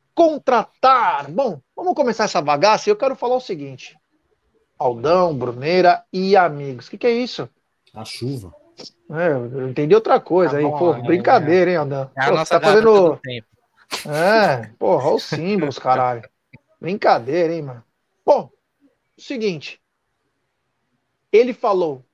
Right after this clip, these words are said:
Speaker 1: "Aguarde o que que eu vou fazer." Um tampinha de garrafa lá, aquele tal de Landim. Na empáfia dele, "Vocês vão ver o que eu vou fazer. Aguarde." Ele pediu o afastamento do Wilton.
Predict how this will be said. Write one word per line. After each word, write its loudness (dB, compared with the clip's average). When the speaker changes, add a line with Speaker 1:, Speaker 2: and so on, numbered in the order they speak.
Speaker 1:
"Aguarde 0
o -10
que -18
que -6
eu -2
vou -6
fazer." -8
Um -6
tampinha 2
de -4
garrafa 0
lá, 0
aquele -6
tal -2
de -2
Landim. -6
Na 2
empáfia 4
dele, 4
"Vocês -6
vão 0
ver 2
o -20
que -16
eu -12
vou -10
fazer. -12
Aguarde." 0
Ele 2
pediu 4
o 8
afastamento -4
do -4
Wilton. -2